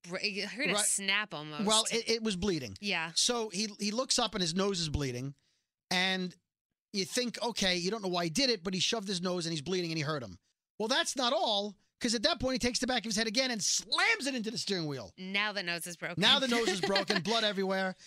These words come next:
Speaker 2: And the guy doesn't react. He's sort of like, he's like, "Now drive." And that's it. The people in the back saw the whole thing happen,
Speaker 1: They
Speaker 2: all the
Speaker 1: acted like
Speaker 2: coworkers.
Speaker 1: they saw nothing.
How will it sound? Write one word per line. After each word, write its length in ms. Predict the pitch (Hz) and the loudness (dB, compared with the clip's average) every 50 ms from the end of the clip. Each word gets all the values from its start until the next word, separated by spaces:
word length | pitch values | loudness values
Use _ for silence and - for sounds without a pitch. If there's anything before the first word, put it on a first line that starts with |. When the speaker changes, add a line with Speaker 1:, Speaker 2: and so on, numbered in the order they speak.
| - - - - - - | -20 -20 -20 -8 -2 0
Speaker 2:
And 180 | 185 185 185 185 | 0 2 2 0
the 40 | 170 | 2
guy 220 | 143 208 214 240 | 2 4 4 4
doesn't 260 | 247 240 202 202 202 | 2 2 0 -2 -2
react. 380 | 180 185 190 202 214 214 190 - | -2 0 2 2 2 0 0 0
He's 140 | 180 160 - | -2 -2 0
sort 180 | - 202 202 | 0 0 -2
of 80 | 196 190 | 0 0
like, 220 | 185 175 175 156 | 0 0 -2 -4
he's 220 | - 147 151 143 165 | -6 -4 -4 -2 -2
like, 140 | 175 135 | -4 -2
"Now 120 | 127 165 165 | -4 -2 -2
drive." 500 | 147 139 190 175 143 113 101 85 - - - _ _ _ _ _ _ _ _ _ - | 0 0 0 0 0 -4 -6 -10 -14 -16 -16 _ _ _ _ _ _ _ _ _ -4
And 100 | 208 247 | -2 0
that's 200 | 302 285 - - | 0 2 2 2
it. 180 | 330 277 165 123 | 2 2 2 0
The 100 | - - | -4 -2
people 280 | - 208 254 214 254 247 | 0 0 0 0 0 -2
in 60 | 240 | 0
the 60 | 214 | 2
back 360 | 165 220 220 233 233 - - - _ _ _ _ | 2 2 2 2 0 -4 -8 -16 _ _ _ _
saw 280 | - - - 233 233 233 | 0 2 2 2 2 2
the 60 | 226 | 2
whole 120 | 185 202 202 | 0 0 0
thing 140 | 175 196 | 0 0
happen, 300 | 175 196 220 240 180 185 | 0 0 0 0 0 0
Speaker 1:
They 80 | 170 190 | 2 2
Speaker 2:
all 40 | 196 | 2
the 60 | 196 | 2
Speaker 1:
acted 180 | 202 208 202 220 | 0 0 0 0
like 100 | 247 226 208 214 208 208 | 0 2 2 2 0 0
Speaker 2:
coworkers. 120 | 208 202 | 0 0
Speaker 1:
they 120 | 208 202 | 0 0
saw 240 | 202 - - 214 208 | 0 -2 -2 -2 -4
nothing. 480 | 214 220 240 240 - 269 262 254 254 | -4 -4 -6 -6 -4 -6 -6 -6 -8